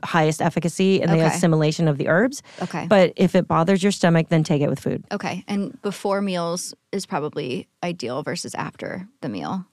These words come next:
Speaker 2: unless it's really upsetting your stomach. And then have
Speaker 1: Exactly.
Speaker 2: some food in there.
Speaker 1: That might be a good idea. I like that. Yeah. Before meals, because then you get a little bit of the assimilation and
Speaker 2: Yeah.
Speaker 1: then you, you know, start eating the food.
Speaker 2: And you might drink some water before you eat, which is actually a nice little, like, digestive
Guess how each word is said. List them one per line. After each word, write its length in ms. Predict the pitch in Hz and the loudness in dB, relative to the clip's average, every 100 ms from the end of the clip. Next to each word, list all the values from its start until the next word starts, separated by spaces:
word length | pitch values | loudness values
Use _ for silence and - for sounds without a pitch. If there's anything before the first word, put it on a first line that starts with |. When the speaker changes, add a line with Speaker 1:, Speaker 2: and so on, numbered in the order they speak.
| - | -12
Speaker 2:
unless 340 | 180 165 160 - | -8 -6 -8 -12
it's 240 | - - | -14 -10
really 180 | 147 135 | -8 -8
upsetting 300 | 123 - 92 | -10 -12 -12
your 100 | - | -10
stomach. 340 | - 95 92 | -10 -10 -10
And 260 | - - 175 | -12 -2 2
then 60 | 160 | 4
have 160 | 147 | 4
Speaker 1:
Exactly. 140 | 151 120 | 2 -2
Speaker 2:
some 100 | 143 | -2
food 160 | 90 | -6
in 120 | - 85 | -10 -10
there. 180 | 73 - | -10 -6
Speaker 1:
That 160 | - - | -2 2
might 160 | 320 247 | 4 6
be 140 | 220 | 6
a 80 | 180 | 6
good 160 | 175 | 6
idea. 300 | 151 147 156 | 4 4 4
I 100 | 127 | 4
like 220 | 156 175 170 | 4 2 4
that. 380 | 165 127 - | 2 2 -2
Yeah. 200 | 170 139 - _ _ - | 0 0 0 _ _ -14
Before 340 | - 190 190 | -2 4 6
meals, 400 | 190 175 170 156 | 8 6 6 2
because 300 | - 156 156 | -2 -2 2
then 120 | 165 | 2
you 100 | 156 | 2
get 120 | 151 156 | 2 2
a 60 | |
little 180 | 156 185 | 2 2
bit 120 | 175 | 2
of 100 | 170 | 2
the 100 | 156 | 2
assimilation 640 | 156 - 151 139 139 147 139 | 0 0 0 0 0 0 2
and 120 | 143 | 2
Speaker 2:
Yeah. 0 | |
Speaker 1:
then 180 | 147 151 | 4 2
you, 180 | 147 - - | 0 -2 -4
you 100 | 135 | -2
know, 100 | 135 | -2
start 260 | - 139 | -2 0
eating 200 | 139 139 | 0 0
the 60 | 131 | -2
food. 280 | - 139 135 | 0 0 2
Speaker 2:
And 120 | 214 | 2
you 60 | 247 | 4
might 140 | 240 | 2
drink 160 | 202 196 | 0 -2
some 160 | 185 | 0
water 320 | 170 196 185 165 | 0 0 0 -2
before 240 | 170 165 | -4 -4
you 120 | 156 - | -6 -4
eat, 180 | 185 151 | -4 -4
which 160 | 165 | -8
is 120 | - | -8
actually 320 | 151 170 170 165 | -8 -8 -8 -8
a 40 | |
nice 300 | 160 160 - | -8 -8 -8
little, 220 | 151 143 | -6 -6
like, 180 | 156 165 | -8 -10
digestive 800 | 165 165 143 - 98 101 165 | -12 -10 -10 -10 -10 -10 -12